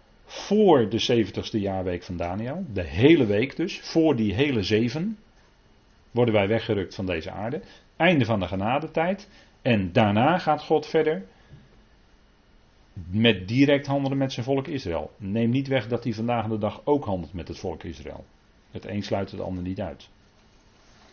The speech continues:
Maar dat zit dan op een andere lijn. Hè, hij gaat, hij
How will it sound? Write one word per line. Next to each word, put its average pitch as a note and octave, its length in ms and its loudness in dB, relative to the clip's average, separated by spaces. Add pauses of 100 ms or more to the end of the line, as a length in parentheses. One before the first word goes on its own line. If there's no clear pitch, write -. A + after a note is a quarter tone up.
(160)
Maar F#2 220 -2
dat F#2 260 -4
zit - 240 -6
dan G2+ 200 -2
op F#2+ 180 -6
een F#2 140 -8
andere F2+ 400 -6 (200)
lijn. G2 300 0 (1120)
Hè, G2+ 160 -6
hij F2+ 160 -10
gaat, F2+ 200 -6 (200)
hij E2+ 200 -12